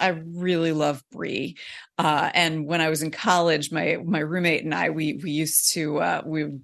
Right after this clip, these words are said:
splurge every once in a while because we were poor college students. We couldn't really afford even, like, the, the cheap brie. Uh, but by the time I was an adult and making regular money and could buy brie anytime I wanted, it would go bad in my fridge.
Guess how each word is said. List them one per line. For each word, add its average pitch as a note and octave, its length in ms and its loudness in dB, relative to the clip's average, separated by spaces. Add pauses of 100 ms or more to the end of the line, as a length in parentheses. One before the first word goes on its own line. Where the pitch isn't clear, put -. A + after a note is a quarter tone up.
splurge G3 520 2
every D#3+ 180 2
once D3 260 -2
in D#3+ 60 -2
a D3+ 40 -2
while D3 400 0 (220)
because E3+ 320 -2
we D3+ 160 -4 (420)
were F3+ 140 2
poor - 240 0
college D#3 340 2
students. D3+ 460 0
We E3 100 -2
couldn't D#3+ 260 -2
really D3+ 200 2
afford D#3 560 0
even, D#3 260 -2
like, D3 240 0
the, - 160 0
the D#3 120 -6
cheap - 360 0
brie. D3 400 -2 (480)
Uh, E3+ 300 4 (160)
but G3 160 0
by G#3+ 160 6
the A3 80 -6
time G3+ 480 0
I E3 140 4
was D#3+ 180 -2
an D#3+ 80 -2
adult E3 560 2 (100)
and D3+ 340 -2
making D#3+ 420 -2
regular D#3+ 360 2
money D#3+ 500 0
and D3 300 0
could D3 300 -6
buy D#3 640 4 (280)
brie E3 360 0
anytime D#3+ 420 0
I D#3+ 80 4
wanted, F3 600 2
it D#3+ 120 -2
would D3+ 140 -6
go D#3+ 140 0
bad D#3+ 260 2
in D#3+ 100 -4
my D#3 120 -2
fridge. - 640 -2